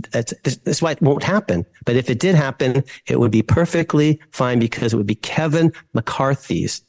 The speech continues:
House doing this and not Nancy Pelosi's. So that is relevant to this. And I could look at every Republican in the eye and say, "Do not blame me. This is your own party." And you might say, and they're saying, "Yes, and I hate them too, because they're disfranchising me."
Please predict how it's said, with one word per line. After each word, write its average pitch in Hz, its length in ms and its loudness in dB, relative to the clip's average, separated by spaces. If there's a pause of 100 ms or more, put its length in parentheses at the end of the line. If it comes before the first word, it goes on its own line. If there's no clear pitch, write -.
(220)
House 104 320 -2
doing 104 240 0
this 101 200 -2
and 117 200 0
not 110 220 0
Nancy 107 340 -2
Pelosi's. - 760 -6
So - 120 -6
that 117 240 -2 (220)
is - 160 -4 (180)
relevant 113 600 0 (140)
to - 140 -4
this. 110 220 0 (260)
And 123 280 0
I 123 40 -2
could 123 140 2
look 123 220 2
at - 60 -2
every 143 200 2
Republican 147 520 2
in 131 100 4
the 123 40 -2
eye 117 140 0
and 120 100 2
say, 113 280 -2 (220)
"Do 113 100 0
not 131 260 2
blame 156 240 4
me. 202 460 6
This 156 180 0
is 113 140 2
your 117 180 2
own 156 220 4
party." 165 560 2 (160)
And 123 100 4
you 127 80 6
might 120 140 0
say, - 180 -4
and 120 80 2
they're 120 240 0
saying, 117 220 -4 (100)
"Yes, 202 300 2
and 139 160 2
I - 20 0
hate 156 240 0
them 214 180 4
too, 110 300 0
because 107 300 -2
they're 127 100 0
disfranchising 139 800 -2
me." 98 180 -4